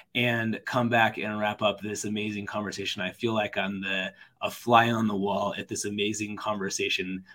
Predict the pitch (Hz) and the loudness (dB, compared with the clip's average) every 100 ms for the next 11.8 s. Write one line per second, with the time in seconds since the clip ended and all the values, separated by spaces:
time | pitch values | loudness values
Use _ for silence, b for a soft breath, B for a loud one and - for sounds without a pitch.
0 | - 104 101 98 92 92 85 80 82 104 | -8 -6 -6 -4 -2 0 -2 -4 -4 -6
1 | - 127 117 117 - 120 113 110 - 117 | 0 2 2 2 0 2 2 0 0 -2
2 | 104 98 - B B - 117 - 117 117 | 0 0 -4 B B -2 0 2 4 6
3 | 117 107 - 110 117 - 110 110 117 123 | 6 4 2 4 4 6 4 4 4 6
4 | 131 - 110 110 117 117 107 - 101 104 | 6 4 0 0 2 0 -2 -2 0 2
5 | 107 107 - 104 101 104 101 110 - - | 2 2 2 0 2 2 2 0 -2 -2
6 | 104 101 98 B B - 101 - 113 117 | 0 0 -4 B B -2 -2 4 6 6
7 | 113 107 127 127 123 - 107 98 - 113 | 6 4 8 8 6 2 -6 -4 0 0
8 | 104 101 113 110 107 98 92 107 85 98 | 0 -2 -2 0 0 -4 -2 0 2 0
9 | 101 101 98 95 92 - - 107 104 - | -2 -4 -4 -6 -6 -6 -4 -2 -2 -2
10 | 101 - - 98 92 92 101 - 92 101 | -2 -4 -6 -4 -2 -4 -4 -4 -2 -2
11 | - 92 - 87 92 90 85 85 | -2 -10 -10 -8 -8 -4 -4 -4